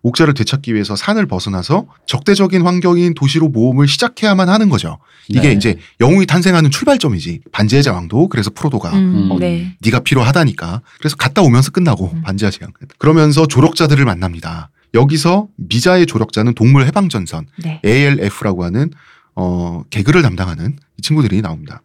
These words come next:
Speaker 1: 그리고 미자는 옥자를 서울에서는 잃어버리죠.
Speaker 3: 음.
Speaker 1: 그러면서 자동적으로 예상이 되는 거는 뉴욕에서만큼은 잃지 않을 거라는 걸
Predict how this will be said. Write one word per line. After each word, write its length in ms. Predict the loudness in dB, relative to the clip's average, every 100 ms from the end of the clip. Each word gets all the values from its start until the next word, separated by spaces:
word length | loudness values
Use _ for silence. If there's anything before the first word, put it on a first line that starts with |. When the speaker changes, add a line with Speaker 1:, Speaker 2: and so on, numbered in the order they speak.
| _
Speaker 1:
그리고 280 | 0 2 2
미자는 580 | 0 0 2 4 2 0 _ -4
옥자를 360 | -2 2 2 2
서울에서는 640 | 2 2 2 2 2 2
잃어버리죠. 640 | 2 2 0 -2 -2 -2 -2
Speaker 3:
음. 380 | 0 0 -4 -10 _
Speaker 1:
그러면서 420 | 2 4 4 2
자동적으로 640 | -2 -2 2 4 2 0 0 0 -2
예상이 300 | 0 0 0
되는 220 | -2 -2
거는 300 | -2 -2 -2 -8 _ -12
뉴욕에서만큼은 880 | 2 2 2 0 2 2 0 0 -2 2
잃지 280 | 2 2
않을 200 | 2 2
거라는 300 | 2 0 -2
걸 180 | -2 -4